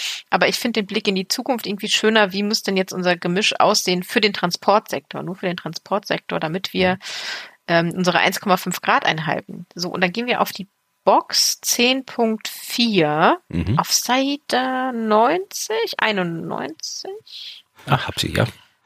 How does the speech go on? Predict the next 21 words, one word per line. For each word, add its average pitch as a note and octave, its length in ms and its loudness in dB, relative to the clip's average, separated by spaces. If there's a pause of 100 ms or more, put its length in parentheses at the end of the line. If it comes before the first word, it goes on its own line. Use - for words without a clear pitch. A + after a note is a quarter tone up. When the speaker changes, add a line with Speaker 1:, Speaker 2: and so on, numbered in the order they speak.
Speaker 1:
Ja, E3+ 200 -2 (280)
genau. F3 460 4
Da G#3 180 6
siehst A#3 320 -6
du, C4 120 -4
oder G3 280 0
da F3+ 160 2
seht F3+ 160 -12
ihr - 160 -2
alle, G#3+ 320 6
ähm, G3 240 -2
vier, A3+ 580 0 (480)
ähm, - 360 -18 (520)
kleine G3 500 2
Abbildungen, C4+ 500 0
also F#3 140 0
A, - 140 0
B, F3+ 160 -8
C, - 180 -10
D. C4+ 340 -2 (480)
Ähm, G#3 380 4